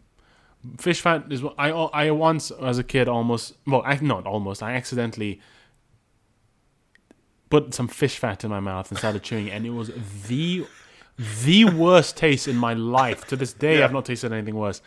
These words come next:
Speaker 1: And I've tasted some pretty gnarly shit. I'm not, I've had cockroaches.
Speaker 2: Yeah.
Speaker 1: They were like caviar compared to fish fat.
Speaker 2: Ugh.
Speaker 1: I just, I was like, "Bleh, bleh."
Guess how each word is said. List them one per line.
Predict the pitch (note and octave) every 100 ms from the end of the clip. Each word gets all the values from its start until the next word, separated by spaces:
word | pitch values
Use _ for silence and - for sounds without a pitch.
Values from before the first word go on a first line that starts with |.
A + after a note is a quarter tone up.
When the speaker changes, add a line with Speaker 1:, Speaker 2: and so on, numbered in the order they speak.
| - - _ _ -
Speaker 1:
And | B2
I've | E3
tasted | F#3 E3 D3
some | C3+ A#2+
pretty | C3+ B2+
gnarly | B2 A#2 G#2+
shit. | - A2 - _ _ _ -
I'm | C3 D3
not, | D#3+ - - _
I've | D3+ -
had | E3+
cockroaches. | - F3 D#3 C3+ A2 F2 - _ - -
Speaker 2:
Yeah. | A#2 G2 -
Speaker 1:
They | D#3+ D#3+
were | E3 D#3+ D3+ C#3+ C3 -
like | C#3 C#3 C#3+
caviar | - D3 C#3 C3 A2 F#2+
compared | - G2+ A2+ G#2 -
to |
fish | - A#2 -
fat. | A2 F#2+ - - -
Speaker 2:
Ugh. | C3+ D3+
Speaker 1:
I |
just, | A#2+ -
I | E3+
was | D#3
like, | D3 G#3+ G#4
"Bleh, | F#4+ G3+
bleh." | - G#4+ G#4